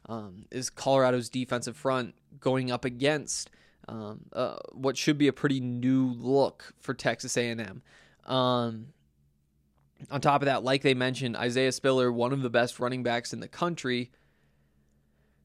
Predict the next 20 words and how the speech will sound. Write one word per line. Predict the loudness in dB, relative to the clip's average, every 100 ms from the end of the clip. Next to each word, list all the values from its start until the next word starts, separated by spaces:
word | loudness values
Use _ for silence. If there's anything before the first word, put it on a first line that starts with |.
| _ _
If | -8 -4
you | -2
can, | 2 4 4 2
if | -4 -6
you | -4
can | -4
shut | -2 0 0 2
down | 0 0
that | -2
running | 0 0 0
game, | 0 -2 0
which | -2 -2
will | 2 4 4
not | 2 0
be | -2 -4 -2
easy | 0 0
to | -2
do, | 0 0 0
like, | -6 -6 -2
there's, | -2 -2 -6